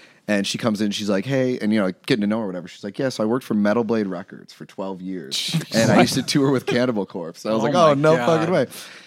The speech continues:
Speaker 1: So then I started, you know, we, we became close. And I was like, "Yeah, you know, my band and stuff." So she's like, "All right, fuck the web stuff. Like, I'm gonna throw it out the window."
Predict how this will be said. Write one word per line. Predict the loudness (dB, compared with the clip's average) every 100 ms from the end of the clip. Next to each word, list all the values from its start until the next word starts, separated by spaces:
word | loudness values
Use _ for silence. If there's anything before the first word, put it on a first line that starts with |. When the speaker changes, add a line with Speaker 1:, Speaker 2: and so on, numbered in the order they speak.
| -20 _ _ _
Speaker 1:
So | 2 4 6 2 -2 -10 -2
then | 4 6
I | 6
started, | 4 4 6
you |
know, | 6
we, | 6 4
we | 2
became | 4 4 2
close. | 2 2 2
And |
I |
was | 2
like, | 2
"Yeah, | 2
you | 4 4
know, | 4 2 -4
my | -10 0 2
band | 2 2 0
and | -2
stuff." | -2 -4 -4 -14 _ _ _ _ _ _ -12
So | -4 -2
she's | 0 0
like, | -2 -2
"All |
right, | -4 -6 -14
fuck | -8 -6 -6
the | -8
web | -8 -8
stuff. | -16 -18
Like, | -14
I'm |
gonna | -14
throw | -14 -14
it |
out | -14 -16
the |
window." | -18 -18 -20